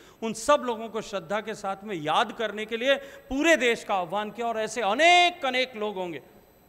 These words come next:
देश भर में जिनको देश तो भूल ही गया था, उनके क्षेत्र के लोग भी भूल गए थे, उनको देश ने वापस याद किया, उनका सम्मान किया, उनके लिए प्रदर्शनी आयोजित की गई,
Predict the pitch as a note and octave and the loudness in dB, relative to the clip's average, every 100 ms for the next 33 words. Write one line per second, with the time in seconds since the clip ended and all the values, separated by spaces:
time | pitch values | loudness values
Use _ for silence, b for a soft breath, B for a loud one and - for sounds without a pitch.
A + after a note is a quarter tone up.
0 | _ _ _ _ _ _ _ - C#3 A3 | _ _ _ _ _ _ _ -4 2 4
1 | D#3 G3 F3 C3 D3 - - _ _ _ | 2 -2 -2 -8 -18 -20 -20 _ _ _
2 | _ _ _ _ _ _ _ C#3+ G3 G3 | _ _ _ _ _ _ _ -8 -6 -4
3 | F#3 E3 G#3+ - F#3+ C3 F#3+ G#3 F#3+ G3+ | -6 -6 -6 -8 -12 -10 -8 -8 -8 -10
4 | G#3 G3+ D3+ D#3+ - - G#3+ B3 - G3 | -10 -12 -12 -14 -14 -10 -10 -12 -12 -12
5 | F3 D#3 D3 B2+ C#3 D3 E3+ G#3+ A#3 G#3+ | -12 -12 -14 -12 -12 -8 -8 -8 -10 -10
6 | B B - D#3 D#3 D#3+ C3 D#3+ E3+ - | B B -10 -10 -8 -8 -8 -8 -8 -10
7 | E3 C3 C#3+ C#3+ G#3+ - E3+ E3 - F#3 | -10 -6 -6 -4 -6 -4 -6 -6 -4 -2
8 | G3+ G3+ B B B E3 E3+ E3 - D#3+ | -2 -2 B B B -10 -6 -8 -8 -10
9 | C#3+ E3+ G#3 G#3 A3 A3+ A#3+ - B B | -4 0 0 0 0 0 0 -4 B B
10 | G3 F#3+ F3+ D#3 - E3 G#3 G3+ A3+ A3 | -6 -4 -4 -4 -6 -2 -2 -2 -4 -2
11 | G#3 G#3+ G3+ G#3+ A3 G#3+ A#3+ | -2 -2 -6 -10 -8 -4 -4